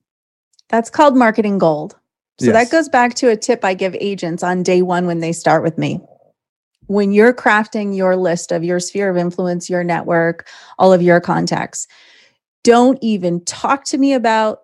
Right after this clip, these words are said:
Speaker 1: what those contacts are until you have the following: name, phone number, mailing address, email address. You must have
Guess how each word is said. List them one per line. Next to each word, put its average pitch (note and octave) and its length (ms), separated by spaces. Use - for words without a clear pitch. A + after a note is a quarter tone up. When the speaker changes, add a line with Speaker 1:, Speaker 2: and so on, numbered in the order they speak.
Speaker 1:
what F#3 440
those C4 240
contacts A#3 520
are G3 300
until G#3 520
you F#3+ 160
have F#3 240
the F#3 100
following: E3+ 720
name, G3 520
phone G3 240
number, E3 480
mailing F3 460
address, E3+ 560
email F3+ 300
address. - 520
You G3 120
must G#3 260
have F#3 240